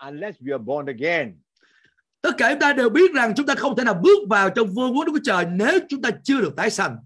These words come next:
Speaker 1: But once we are born again, the life, there's a kingdom, there's a living part, the inheriting part we need to enter into.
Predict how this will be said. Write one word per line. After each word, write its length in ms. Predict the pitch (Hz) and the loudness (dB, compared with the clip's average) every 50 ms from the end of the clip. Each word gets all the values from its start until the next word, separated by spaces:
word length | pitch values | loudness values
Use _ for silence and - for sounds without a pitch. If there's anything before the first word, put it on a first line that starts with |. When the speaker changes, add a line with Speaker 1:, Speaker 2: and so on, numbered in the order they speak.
| _ _ _ _ _ _ _ | _ _ _ _ _ _ _
Speaker 1:
But 160 | - 160 87 | -20 -16 -14
once 240 | 110 196 254 262 214 | -12 -12 -12 -10 -6
we 80 | 233 | -6
are 120 | 220 190 156 | -6 -6 -6
born 200 | 175 220 233 214 | -8 -8 -8 -8
again, 640 | 190 156 123 160 214 233 226 214 196 156 127 113 110 | -10 -10 -6 -4 -4 -4 -4 -6 -8 -12 -14 -16 -14
the 80 | 127 139 | -14 -14
life, 400 | 139 151 190 202 214 233 226 202 151 _ _ _ _ _ _ _ _ _ _ | -12 -12 -12 -12 -10 -10 -12 -12 -14 _ _ _ _ _ _ _ _ _ _
there's 220 | - 175 190 156 151 | -10 -10 -8 -10 -12
a 20 | 151 _ | -12 _
kingdom, 340 | - 202 214 208 220 220 185 | -10 -10 -8 -8 -10 -10 -8
there's 180 | 185 165 139 | -10 -8 -8
a 240 | 147 127 127 127 127 123 | -8 -8 -8 -10 -6 -4
living 380 | 151 190 233 220 247 240 196 - | -4 -4 -2 -4 -6 -8 -8 -6
part, 240 | - 202 202 226 220 - _ _ _ _ _ | -6 -6 -4 -4 -8 -12 _ _ _ _ _
the 60 | 135 | -18
inheriting 960 | 139 - 151 151 143 120 - _ - 170 185 196 190 202 196 196 202 196 180 - | -16 -14 -14 -14 -14 -16 -18 _ -6 -4 -4 -2 -2 -4 -4 -4 -8 -8 -6 -6
part 180 | 196 190 180 - _ _ _ _ | -6 -6 -6 -8 _ _ _ _
we 220 | 110 135 135 135 | -12 -10 -10 -8
need 140 | 156 196 180 - _ | -10 -10 -10 -10 _
to 80 | 143 147 - _ | -12 -12 -12 _
enter 420 | 160 165 175 165 147 _ 175 160 | -12 -12 -12 -12 -10 _ -10 -10
into. 340 | 151 156 143 127 - 165 160 | -10 -12 -14 -14 -10 -8 -8